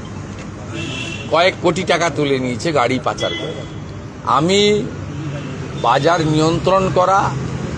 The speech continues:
এবং আলুর বন্ড বা আলু যেখানে হিমঘরে মদত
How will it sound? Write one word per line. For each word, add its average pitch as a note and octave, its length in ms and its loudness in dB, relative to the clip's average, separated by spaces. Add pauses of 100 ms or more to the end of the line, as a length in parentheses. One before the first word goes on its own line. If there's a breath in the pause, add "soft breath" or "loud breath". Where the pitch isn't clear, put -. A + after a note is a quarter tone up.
(680)
এবং D3 280 4
আলুর D3+ 520 6
বন্ড D#3+ 320 4
বা D#3+ 120 4
আলু D3 280 4
যেখানে D#3 360 2
হিমঘরে C#3+ 500 4
মদত C3+ 340 2